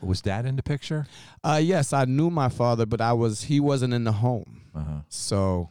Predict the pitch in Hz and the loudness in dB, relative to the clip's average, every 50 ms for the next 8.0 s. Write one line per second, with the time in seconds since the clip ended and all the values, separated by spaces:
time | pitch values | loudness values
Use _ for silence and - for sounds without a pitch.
0 | - - - 107 110 127 147 160 147 127 110 - - 117 117 110 104 98 101 104 | -10 -10 -6 -4 -2 -2 -2 -2 0 -2 -2 0 0 0 0 0 0 -2 -4 -4
1 | 107 107 104 98 - 95 90 95 92 - 87 87 73 67 69 - - 92 101 92 | -4 -4 -6 -6 -4 -2 -2 -2 -2 -4 -6 -8 -8 -8 -8 -6 -4 -4 -4 -4
2 | 80 - - - - 76 71 78 78 85 87 87 85 - - 78 - - 82 80 | -4 -6 -10 -14 -14 -12 -10 -8 -6 -4 -4 -4 -4 -6 -6 -8 -8 -8 -10 -8
3 | 85 92 101 98 92 85 87 - - - 120 120 117 104 95 92 87 87 85 85 | -6 -4 -4 -4 -4 -4 -6 -6 -4 -2 0 0 0 0 0 -2 -4 -6 -8 -10
4 | - 80 76 69 78 82 - - - 104 98 90 87 87 87 87 85 - - - | -12 -14 -14 -14 -14 -14 -14 -10 -8 -6 -6 -4 -4 -4 -6 -6 -8 -10 -12 -12
5 | - - - 139 147 110 87 80 71 - 71 - - - - 82 - - - 60 | -8 -4 -2 -2 -2 -2 -6 -8 -10 -12 -14 -14 -14 -14 -14 -16 -14 -12 -12 -12
6 | 60 76 80 101 107 104 98 87 78 80 80 76 71 71 71 - - - 110 104 | -12 -10 -8 -6 -6 -4 -4 -6 -6 -6 -6 -6 -8 -8 -10 -10 -8 -6 -4 -4
7 | 104 104 - - 98 95 92 92 90 107 107 107 107 101 95 90 87 82 82 | -2 -4 -4 -4 -4 -4 -4 -4 -2 0 0 0 0 0 -2 -4 -6 -10 -12